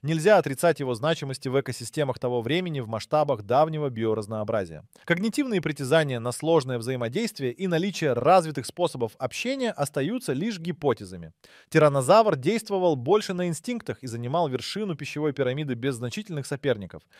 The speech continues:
Опасность могла исходить разве что от более молодых тираннозавров или в момент борьбы за территорию. Его стратегия выживания сочетала силу и хитрость.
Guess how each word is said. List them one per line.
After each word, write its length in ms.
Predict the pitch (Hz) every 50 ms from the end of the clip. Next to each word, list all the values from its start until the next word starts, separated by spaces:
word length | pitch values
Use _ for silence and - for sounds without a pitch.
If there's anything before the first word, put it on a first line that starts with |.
| - - _ -
Опасность 560 | 127 123 - 170 202 214 - - 139 - -
могла 300 | 131 131 131 151 175 165
исходить 340 | 143 - 147 147 180 151 -
разве 280 | 135 156 151 135 143
что 200 | 139 - - 143
от 100 | 127 117
более 280 | 113 131 156 151 143 131
молодых 500 | 131 127 127 123 127 131 196 214 - -
тираннозавров 680 | - 185 165 165 160 160 143 147 170 175 170 147 123 - _ _
или 240 | 170 190 202 185 160
в 80 | 127
момент 340 | 131 131 127 139 156 160 143
борьбы 300 | 120 117 113 113 127 139
за 100 | 123 123
территорию. 560 | 120 - 127 135 131 160 143 113 98 87 85 - - -
Его 220 | 135 165 226 254
стратегия 580 | - - 202 175 - 220 214 185 165 170 160 143
выживания 560 | 135 135 120 131 123 135 165 185 180 165 156
сочетала 600 | 143 - 131 113 - 120 - 160 165 165 151 131
силу 460 | - - - 160 175 180 170 156 143
и 100 | 131 127
хитрость. 500 | 123 - - 175 147 - 113 95 - -